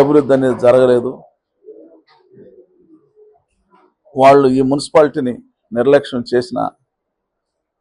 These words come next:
మా చంద్రబాబు నాయుడు గారి నాయకత్వంలో మేము ఏ పరిస్థితుల్లో సూలూరుపేట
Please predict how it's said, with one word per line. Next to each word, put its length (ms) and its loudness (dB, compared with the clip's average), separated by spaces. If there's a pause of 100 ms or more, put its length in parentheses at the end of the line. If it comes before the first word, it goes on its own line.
(380)
మా 100 2 (180)
చంద్రబాబు 480 4
నాయుడు 240 2
గారి 220 0
నాయకత్వంలో 540 -4 (100)
మేము 220 -8
ఏ 20 -6 (100)
పరిస్థితుల్లో 540 -10 (100)
సూలూరుపేట 480 -8